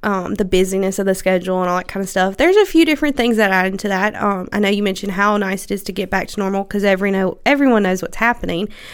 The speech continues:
Um, but with that comes, you know, typically it comes extra spending and stuff, especially I know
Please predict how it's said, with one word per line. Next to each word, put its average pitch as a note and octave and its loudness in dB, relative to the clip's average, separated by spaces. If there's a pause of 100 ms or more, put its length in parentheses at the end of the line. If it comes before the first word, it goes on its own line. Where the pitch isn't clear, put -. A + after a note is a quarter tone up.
(340)
Um, A3 2 (360)
but D4 4
with A3+ 0
that G#3 0
comes, G#3 -2
you A3+ 0
know, G#3 4
typically D#4+ 0
it C4+ -4
comes A#3 0
extra G#3 -6
spending G3 0
and G3 -8
stuff, F#3+ -2
especially G#3+ -2
I G3 2
know F#3+ -2